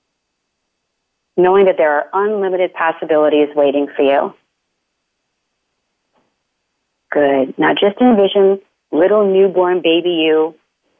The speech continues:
hearing these words. Welcome to the family.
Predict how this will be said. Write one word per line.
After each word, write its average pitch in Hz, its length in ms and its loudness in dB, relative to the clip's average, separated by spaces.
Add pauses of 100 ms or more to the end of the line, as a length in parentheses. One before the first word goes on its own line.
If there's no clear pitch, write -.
(260)
hearing 156 340 0
these 147 220 0
words. 131 360 -4 (1900)
Welcome 190 460 -2
to 165 80 -2
the 151 120 -2
family. 151 560 -4